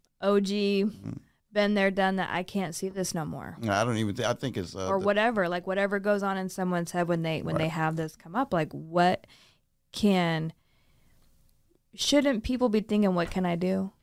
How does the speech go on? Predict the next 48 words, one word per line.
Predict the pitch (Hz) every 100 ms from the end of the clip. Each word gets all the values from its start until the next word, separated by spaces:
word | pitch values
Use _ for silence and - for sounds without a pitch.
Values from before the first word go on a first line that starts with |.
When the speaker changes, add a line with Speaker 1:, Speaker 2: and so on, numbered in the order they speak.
| _ _ _ -
Speaker 1:
I | 226
think | 285 254
that's | 269
Speaker 2:
They | 123
Speaker 1:
where, | 123
I |
Speaker 2:
should | - 233
Speaker 1:
mean, | 247
Speaker 2:
be. |
Speaker 1:
that's | 240 262 -
where | 240
I |
had | 269 240 214
to | 214
start | - 214 208
with | 190
my | 185 233
thing. | 262 170 160
It, | -
it | 190 185
wasn't | 220 226 220
like, | 196 185 - -
"Oh, | 220 220 214 208 - - _ _
I | 196
lost | 214 220 220
my |
brother. | 220 214 202 190
I |
need | 202 202
to, | 202 190 - - _
you | 208
know, | 196 190 190 185 - _ _
just, | 208 185 - -
you | 196
know, | 180
I'll | 165
put | 180 220
something | 220 208 202 190
together | 180 185 180 185 180
in | 175
his | 180 185
memory | 180 175 175 175 175
and, | 170 165 -
you | 226
know, | 208
I'm | 208 202
gonna | 202
heal." | 190 - 180 170 170